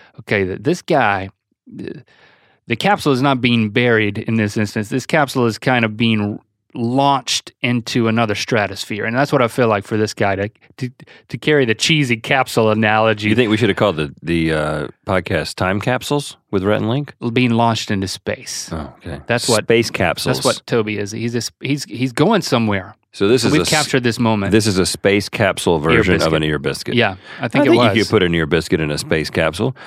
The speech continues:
Speaker 2: You know what? That could be, like, an experiment. We could, we could start a Kickstarter. We could raise money to put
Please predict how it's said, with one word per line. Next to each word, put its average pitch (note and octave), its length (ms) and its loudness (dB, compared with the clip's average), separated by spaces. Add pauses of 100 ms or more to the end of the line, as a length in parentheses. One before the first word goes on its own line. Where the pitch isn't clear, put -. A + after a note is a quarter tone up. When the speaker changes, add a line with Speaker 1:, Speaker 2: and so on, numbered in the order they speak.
(120)
Speaker 2:
You C3+ 80 -4
know E3+ 80 2
what? A3 160 0
That F3 140 0
could F3 160 -2
be, G#2 180 4
like, G#2 160 0
an A2 80 2
experiment. G#2+ 580 0
We A#2+ 120 0
could, A2 200 0 (220)
we F#2 140 0
could - 160 -2
start F#2+ 240 2
a - 20 -6
Kickstarter. F2 680 0 (280)
We F#2 100 0
could F2+ 140 2
raise F#2 320 2
money E2+ 260 0
to - 140 -4
put G2+ 340 2